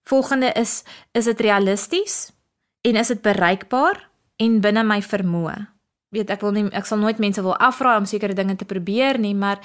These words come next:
daar's dinge wat moeiliker gaan wees vir hulle. En hulle moet dit in ag neem en realisties wees daarom. Mense sê baie keer, "If you dream it, if you can dream it, you can do it." Dit is nie die waarheid nie. Want ons, ons is beperk.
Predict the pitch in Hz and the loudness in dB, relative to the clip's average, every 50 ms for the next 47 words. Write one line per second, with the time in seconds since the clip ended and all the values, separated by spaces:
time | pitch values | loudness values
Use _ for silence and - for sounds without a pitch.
0 | - - - - 262 254 240 - 254 277 302 302 302 277 220 202 208 214 226 226 | -16 -20 -8 -2 -2 -2 0 0 0 2 2 0 0 2 2 2 4 4 2 2
1 | 262 247 233 - - 214 196 185 170 160 143 131 - - - - - - 107 107 | 0 -2 -4 -2 -4 -2 -2 -2 -4 -4 -8 -8 -10 -10 -10 -10 -10 -8 -8 -10
2 | - 220 - _ _ _ _ _ - - 254 254 247 269 262 277 269 277 277 262 | -12 -12 -16 _ _ _ _ _ -4 -2 0 0 2 2 2 0 0 0 -2 -2
3 | 240 - - 220 240 233 - - 240 208 208 202 - 202 196 196 196 190 190 185 | -4 0 2 2 2 2 2 -2 -2 -2 -2 -2 -2 -2 -2 0 0 0 0 0
4 | 175 170 170 - - 220 208 - - 170 170 165 - - 170 - - - 185 185 | 0 -2 -4 -4 -6 -6 -6 -6 -8 -8 -8 -8 -8 -10 -10 -10 -10 -12 -14 -14
5 | - - - - - - - - - 220 247 277 311 330 320 330 320 214 214 190 | -18 -20 -20 -20 -20 -20 -14 -6 -2 -2 -2 0 -2 -2 -2 0 0 2 2 2
6 | 190 208 214 208 240 220 202 214 - - 220 190 202 208 214 214 220 220 220 - | 2 2 0 0 -2 -2 -2 -2 -2 -2 -2 0 0 0 2 2 0 -2 -4 -6
7 | - 226 226 240 254 240 220 214 220 226 240 254 233 233 208 214 220 202 185 220 | -8 -4 -4 0 0 2 2 2 2 2 2 0 0 -2 0 0 2 2 4 4
8 | 220 202 175 170 - - - - _ _ _ _ _ _ _ _ _ _ _ _ | 4 2 2 0 -4 -10 -16 -20 _ _ _ _ _ _ _ _ _ _ _ _
9 | _ - 269 277 269 302 - 381 381 370 240 202 185 175 165 160 160 156 - - | _ -2 -2 -2 0 0 -2 0 0 2 2 2 2 2 2 0 -2 -6 -8 -10
10 | - - 196 208 196 _ _ _ _ _ _ _ _ _ _ - 269 277 277 277 | -14 -12 -12 -12 -12 _ _ _ _ _ _ _ _ _ _ -2 0 2 2 0
11 | - - - 113 131 302 277 - - - - - - 302 294 - - - 311 339 | -2 -6 -6 -2 0 0 0 0 -2 -6 -6 -2 -2 -2 0 0 0 0 0 0
12 | - - - 311 320 - 403 320 180 151 - - - - | 0 0 -2 -2 0 2 2 2 2 2 -2 -4 -8 -14